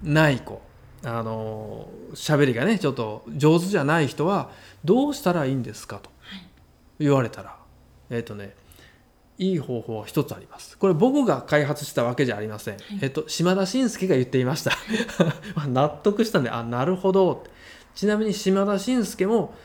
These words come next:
Speaker 1: 今の僕が言ってたこととほとんど同じこと言ってた。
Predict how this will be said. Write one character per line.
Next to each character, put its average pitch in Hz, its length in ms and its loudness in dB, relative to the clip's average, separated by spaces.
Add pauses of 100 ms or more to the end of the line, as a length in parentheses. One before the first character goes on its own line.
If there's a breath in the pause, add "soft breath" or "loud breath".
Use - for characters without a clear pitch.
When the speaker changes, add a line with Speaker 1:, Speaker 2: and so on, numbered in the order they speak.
(160 loud breath)
Speaker 1:
今 196 220 4
の 170 100 4
僕 160 220 2
が 156 60 4
言 135 80 4
っ 127 40 -2
て 147 120 -2
た 135 100 -2
こ 120 100 -4
と 117 100 -6
と 120 120 -2
ほ 190 240 0
と 233 220 -2
ん 285 80 2
ど 180 120 4
同 147 140 4
じ 143 80 -2
こ 151 140 2
と 123 80 -4
言 - 20 -2
っ - 20 -16
て - 120 -14
た。 - 100 -16